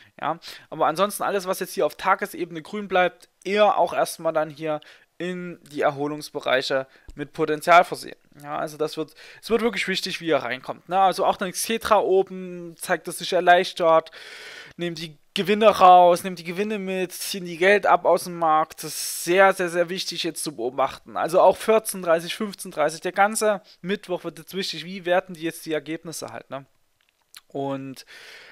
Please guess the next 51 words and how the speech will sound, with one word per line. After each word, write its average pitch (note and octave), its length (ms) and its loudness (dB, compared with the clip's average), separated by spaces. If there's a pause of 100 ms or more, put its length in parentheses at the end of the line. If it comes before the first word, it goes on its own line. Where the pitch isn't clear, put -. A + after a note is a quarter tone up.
dann C#3+ 160 -4
fehlt E3+ 200 -4
eigentlich D#3+ 220 -6
nur F3+ 140 -2
noch E3+ 80 -2
das E3 160 -4
Ergebnis E3 400 -6
von C#3 200 -8
Trump E3 340 -2
da, D3 320 2 (380)
dass - 200 -10
er, C3 160 -2
dass C3+ 160 -8
er - 80 -4
offiziell D#3+ 340 -6
bestätigt F#3 500 -10
wird E3 220 -4
und, C#3 400 -14
ähm, C3 380 -12
das - 480 -8
kann E3 160 -4
aber D#3 100 0
ein C#3 80 -2
paar C3 140 -4
Tage - 220 -14
dauern, C3 280 -12
das, C3 160 -18
äh, - 160 -14 (180)
wäre - 180 -12
jetzt - 180 -18
nicht, - 280 -14 (600)
das - 160 -20
wäre - 160 -4
jetzt - 160 -12
kein A2+ 180 -16
Drama. A2 380 -12
Ich - 100 -18
denke, A#2+ 240 -14
das - 160 -16
wird - 140 -14
man A#2+ 160 -8
an A#2 80 -6
den A#2 120 -10
anderen B2 260 -4
Zahlen A#2+ 260 -4
schon A#2+ 120 -12
sehen, A#2+ 240 -10
ob B2+ 140 -10
das - 160 -14
überhaupt A2+ 360 -18
noch, - 260 -18